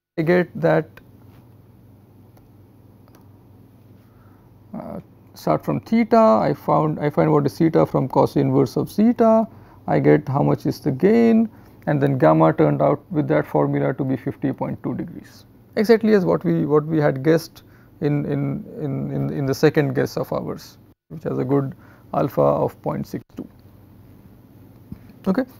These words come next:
And okay, this plus are exactly the same as what we saw, right? That the poles and zeros are very close to each other, so they nullify each other's, uh, effect, and this, and these two guys then ensure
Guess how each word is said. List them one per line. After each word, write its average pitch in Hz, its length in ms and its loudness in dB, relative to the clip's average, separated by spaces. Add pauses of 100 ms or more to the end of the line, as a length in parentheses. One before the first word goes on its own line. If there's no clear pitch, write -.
And 220 140 8
okay, 156 140 6
this 165 200 0
plus 170 320 2
are 156 160 4
exactly 147 380 0
the 139 100 -4
same 143 300 0
as 139 140 0
what 127 220 -2
we 131 80 -4
saw, - 400 0
right? 180 180 -2 (960)
That 135 120 2
the 123 80 2
poles 156 480 8 (340)
and 143 200 2
zeros 147 380 6
are 139 120 6
very 139 200 4
close 139 260 -2
to 139 80 0
each 131 120 0
other, 208 260 4
so 170 180 2
they 147 120 2
nullify 147 480 4
each 139 260 -2
other's, 135 480 0
uh, 139 140 -2
effect, 254 460 0 (280)
and 156 200 2
this, - 340 2
and 147 320 -2
these 160 200 0
two 156 160 2
guys 151 340 2
then 143 240 0
ensure 143 540 2